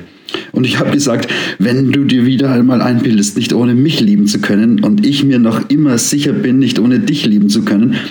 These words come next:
dann fliegen wir wieder einfach ein paar Tage nach Amsterdam und beweisen uns das Gegenteil.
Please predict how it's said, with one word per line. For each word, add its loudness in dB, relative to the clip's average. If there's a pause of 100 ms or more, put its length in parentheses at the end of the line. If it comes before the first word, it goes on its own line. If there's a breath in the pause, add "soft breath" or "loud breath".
(120)
dann 0
fliegen 0
wir 0
wieder 2
einfach 2
ein 0
paar 0
Tage 0
nach 0
Amsterdam -2 (180 loud breath)
und 0
beweisen 0
uns 0
das -4
Gegenteil. 0